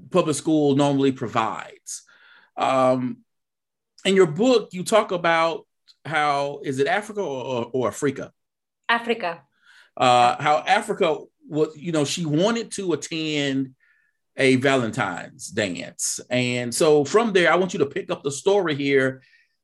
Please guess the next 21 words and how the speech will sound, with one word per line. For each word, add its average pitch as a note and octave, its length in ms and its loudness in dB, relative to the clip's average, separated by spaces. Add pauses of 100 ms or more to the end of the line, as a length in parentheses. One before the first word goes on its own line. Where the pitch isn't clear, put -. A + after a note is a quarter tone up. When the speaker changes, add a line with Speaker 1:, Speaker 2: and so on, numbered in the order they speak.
(120)
Speaker 1:
Tell B3+ 260 4
us G3+ 400 0 (180)
what E3+ 360 -2
you F3 120 -2
found E3 440 2
to D#3 120 2
address C#3 360 2
those C#3 260 2
needs D3 340 -4
of C3 200 -4
connection A#2+ 1040 -2 (260)
with A#2+ 120 2
other B2 180 4
students A#2+ 600 -2 (340)
and C3+ 480 2 (500)
also G#3+ 320 4
engagement C#3+ 680 2
in C3 120 -2
other A#2+ 260 2
extracurricular B2+ 640 -4
activities. G2+ 420 -6